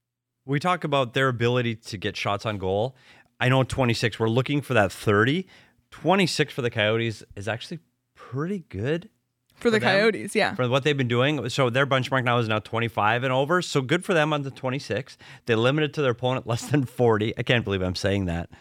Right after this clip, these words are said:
Speaker 1: <laughs> Like that, that, that's a good thing. Um, the power play had an opportunity to, to, to break the ice,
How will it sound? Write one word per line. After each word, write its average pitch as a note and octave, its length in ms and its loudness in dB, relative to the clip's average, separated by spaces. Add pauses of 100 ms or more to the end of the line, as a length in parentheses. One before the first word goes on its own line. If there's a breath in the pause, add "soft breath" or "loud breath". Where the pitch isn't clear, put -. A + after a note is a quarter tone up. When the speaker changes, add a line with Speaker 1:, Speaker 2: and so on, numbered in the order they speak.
(200 loud breath)
Speaker 1:
<laughs> - 0 - (200)
Like A#2 160 2
that, G2+ 180 2
that, G#2 200 0
that's G#2 200 -2
a F2+ 60 -2
good G2 320 -4
thing. F#2 300 0 (480 loud breath)
Um, B2+ 480 0 (560 soft breath)
the B2 140 -4
power E3+ 340 0
play F3 200 0
had D3+ 100 2
an C#3 100 2
opportunity B2+ 720 0
to, - 200 -12
to, - 200 -4
to G2+ 220 -4
break A2+ 260 2
the G#2+ 140 2
ice, G#2 400 -2